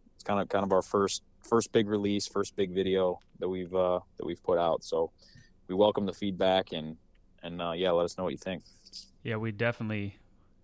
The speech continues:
Speaker 2: welcome the feedback. That, uh, if you, uh, let's just say you're the, you're a first time listener and you're just now listening to this podcast. The Holy Spirit buck, as Devin said,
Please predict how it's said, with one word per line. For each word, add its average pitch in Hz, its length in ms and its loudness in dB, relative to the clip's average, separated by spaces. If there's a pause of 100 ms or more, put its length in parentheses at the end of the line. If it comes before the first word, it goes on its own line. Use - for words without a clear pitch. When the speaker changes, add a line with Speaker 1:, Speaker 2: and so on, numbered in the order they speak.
Speaker 2:
welcome 110 320 -4
the 101 80 -6
feedback. 101 640 -4
That, 117 420 -4
uh, 104 320 0 (540)
if 101 120 -10
you, 113 200 -4
uh, 110 140 -6
let's 123 180 -2
just 123 160 -2
say 117 140 4
you're 113 220 2
the, 101 120 -4 (220)
you're 113 160 0
a 95 40 -6
first 113 280 -6
time 104 280 -2
listener 101 400 -4
and 98 120 -6
you're 95 120 -6
just 98 240 -8
now 98 180 -4
listening 98 380 -6
to 98 100 -8
this - 160 -12
podcast. 95 640 -4 (800)
The 107 140 -4
Holy 127 240 2
Spirit 120 400 0
buck, 107 260 0
as 107 100 -4
Devin 104 320 -2
said, 101 440 -4